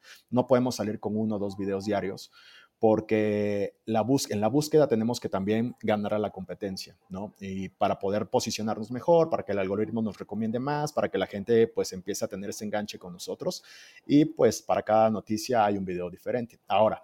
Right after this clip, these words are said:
que no lo presentamos igual que en una, que en una noticia, que no es la presentación de la noticia, no, tratamos de jugarle, meterle nosotros un poquito de nuestra cosecha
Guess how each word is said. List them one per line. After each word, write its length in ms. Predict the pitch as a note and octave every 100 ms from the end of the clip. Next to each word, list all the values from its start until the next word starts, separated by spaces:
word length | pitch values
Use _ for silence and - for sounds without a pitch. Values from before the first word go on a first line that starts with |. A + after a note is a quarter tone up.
| _
que 80 | G2+
no 160 | G2+ B2+
lo 80 |
presentamos 560 | C3+ A#2+ A2+ A#2+ A#2+ -
igual 240 | G2 A2+
que 100 | A2
en 100 | G#2
una, 460 | G2+ G#2+ A2 A2+ F#2 -
que 80 |
en 140 | F2+ G2
una 100 | A2
noticia, 340 | A#2 C#3 -
que 80 | G2+
no 60 | G2+
es 80 |
la 100 | A2
presentación 440 | G2 F#2 F2+ - G#2+
de 20 |
la 80 | G#2
noticia, 340 | G2+ - C3
no, 200 | C3+ D#3+
tratamos 400 | - G#2 A2 A#2
de 60 | A#2
jugarle, 600 | A2+ A#2 B2 A#2+ B2+ B2+
meterle 340 | G#2 G2+ G#2
nosotros 520 | G#2+ G#2 G2 A2 G#2
un 80 | G#2
poquito 400 | G#2+ - G2+ G#2+
de 100 | F#2+
nuestra 320 | F#2+ - -
cosecha 500 | - G2 C#3+ C3 C#3